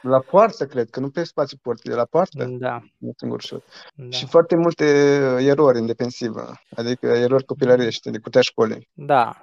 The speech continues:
Speaker 2: uh, s-a plecat, cred, și de la, uh, o atitudine oarecum negativă față de joc,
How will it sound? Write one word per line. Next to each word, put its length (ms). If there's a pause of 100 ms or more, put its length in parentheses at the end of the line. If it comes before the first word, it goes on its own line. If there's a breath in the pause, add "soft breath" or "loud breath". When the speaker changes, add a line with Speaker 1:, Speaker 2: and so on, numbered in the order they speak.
(180)
Speaker 2:
uh, 560
s-a 200
plecat, 540 (440)
cred, 320
și 260
de 140
la, 340
uh, 520
o 120
atitudine 600
oarecum 420
negativă 540
față 280
de 160
joc, 260